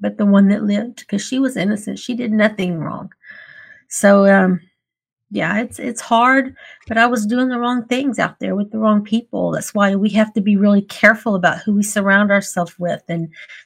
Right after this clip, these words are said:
the kind of company we keep, because, um, even if,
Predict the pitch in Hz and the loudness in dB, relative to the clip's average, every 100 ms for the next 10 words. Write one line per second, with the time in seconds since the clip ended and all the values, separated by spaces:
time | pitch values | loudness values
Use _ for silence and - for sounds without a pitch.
0 | - 208 202 202 214 214 226 196 175 170 | -12 -4 0 2 2 0 2 0 0 -6
1 | - 180 - 185 185 - 180 175 180 185 | -6 -4 -4 -8 -8 -4 0 0 -2 -2
2 | 180 170 160 - _ _ _ - _ _ | 0 -2 -4 -10 _ _ _ -20 _ _
3 | _ _ _ - 247 254 233 233 220 - | _ _ _ 2 4 4 4 4 2 -4